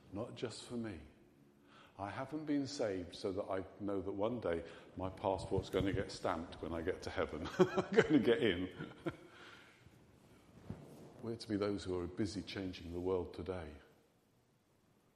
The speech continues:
Not relying on some little girl from Sweden to do it, but you and I. So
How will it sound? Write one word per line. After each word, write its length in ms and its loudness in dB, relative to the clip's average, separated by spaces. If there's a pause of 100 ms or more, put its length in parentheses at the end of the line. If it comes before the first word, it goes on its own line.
Not 240 2
relying 400 4
on 160 0
some 260 -2
little 200 0
girl 240 4
from 200 -4
Sweden 500 0
to 80 -10
do 180 -2
it, 260 -6 (1700)
but 180 -8
you 200 2
and 100 -2
I. 320 -10 (1900)
So 720 0